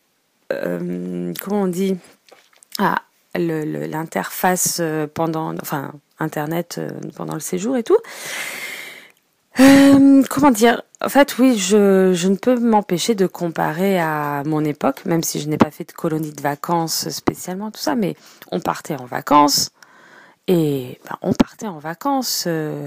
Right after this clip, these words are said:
on n'avait pas de lien avec les parents, les trucs comme ça. Et en fait, oui, c'est par rapport à l'onglet envoyer des messages. Donc peut-être je voyais cet onglet, mais, euh, je me dis, « Bon, ben non. » Enfin, et je sais plus, c'est quand hier, euh, par rapport, euh,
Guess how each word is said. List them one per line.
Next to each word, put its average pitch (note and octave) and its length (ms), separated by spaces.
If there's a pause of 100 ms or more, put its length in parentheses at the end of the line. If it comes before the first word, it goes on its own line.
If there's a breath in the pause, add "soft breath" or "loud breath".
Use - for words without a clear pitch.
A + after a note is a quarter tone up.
on C#3 80
n'avait C3+ 360
pas G#3+ 200
de C#3 720
lien E3 400
avec D3+ 360
les - 100
parents, A3+ 640
les F#3+ 100
trucs D#3+ 240
comme D3 140
ça. B3+ 180 (640 loud breath)
Et - 60
en G3 40
fait, G#3 220
oui, B3 100
c'est G#3+ 180
par F3+ 200
rapport F#3+ 320
à F3+ 80
l'onglet F3+ 400
envoyer F3+ 560
des F#3+ 220
messages. F3+ 560 (300)
Donc D#3 120
peut-être G3 380
je D#3+ 160
voyais D#3+ 320
cet - 200
onglet, E3+ 340
mais, F3+ 280
euh, D3 340
je C#3 120
me D3+ 80
dis, « C3+ 120
Bon, E2 260
ben C2 160
non. » E2+ 120
Enfin, - 240 (760 loud breath)
et F#3+ 260
je F3 100
sais F#3 180
plus, C#4 280
c'est A3 200
quand B3+ 220
hier, B3+ 580
euh, G3 360
par F3+ 220
rapport, F3 500
euh, F3+ 160